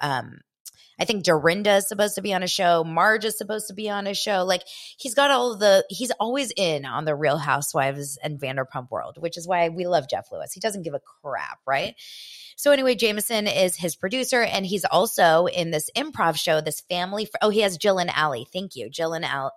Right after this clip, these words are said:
oh, he has Jill Zarin. I don't know if Allie's gonna be there, but Jill and Gary. Um,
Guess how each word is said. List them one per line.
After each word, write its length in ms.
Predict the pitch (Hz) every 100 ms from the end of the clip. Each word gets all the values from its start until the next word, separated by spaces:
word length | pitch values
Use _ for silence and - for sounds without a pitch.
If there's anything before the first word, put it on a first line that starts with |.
| 190
oh, 60 |
he 120 | 202
has 220 | 202 180 151
Jill 240 | 185 170
Zarin. 340 | 156 160 147
I 60 | 147
don't 240 | 151 156
know 100 | 147
if 100 | 143
Allie's 300 | 131 120 123
gonna 140 | - 107
be 80 | 78
there, 120 | 69
but 140 | 151 113 _ - - -
Jill 220 | - 170
and 160 | 196 226
Gary. 640 | 262 240 240 240 170 151 - - - - -
Um, 340 | 202 175 175